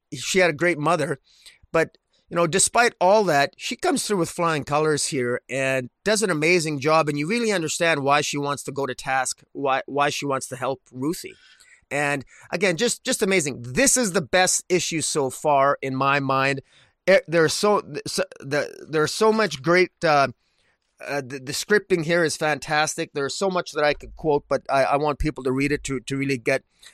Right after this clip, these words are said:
to really get to the emotional core of this story, because, um, this,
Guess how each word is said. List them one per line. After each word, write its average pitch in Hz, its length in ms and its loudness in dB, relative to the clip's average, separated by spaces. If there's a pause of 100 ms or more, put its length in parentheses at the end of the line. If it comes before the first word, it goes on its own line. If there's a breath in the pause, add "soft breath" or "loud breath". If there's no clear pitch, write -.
to 147 100 -6
really 143 160 -2
get 131 340 -4
to 147 160 -4
the 127 200 -6
emotional 165 640 0
core 170 340 6
of 139 120 -4
this 147 160 -2
story, 151 520 2 (640 soft breath)
because, 139 640 2
um, 135 440 4 (480)
this, 156 400 0